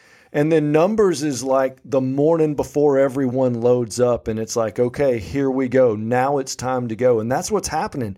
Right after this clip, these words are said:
They are literally packing up, leaving Sinai, heading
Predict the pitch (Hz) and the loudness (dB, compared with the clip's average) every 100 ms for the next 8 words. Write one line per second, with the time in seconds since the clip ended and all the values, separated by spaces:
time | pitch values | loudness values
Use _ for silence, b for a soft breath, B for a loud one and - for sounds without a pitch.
0 | B B - 185 185 127 135 214 208 160 | B B 0 2 2 0 2 2 2 0
1 | 127 117 - 123 135 180 220 202 123 123 | -2 -6 -6 -4 -2 -2 -2 0 0 -2
2 | - b b b - 120 147 214 240 233 | -6 b b b -12 -4 -2 0 0 0
3 | - 156 143 135 131 131 135 131 b b | 0 2 2 0 0 0 -2 -8 b b
4 | - 202 180 | -2 0 0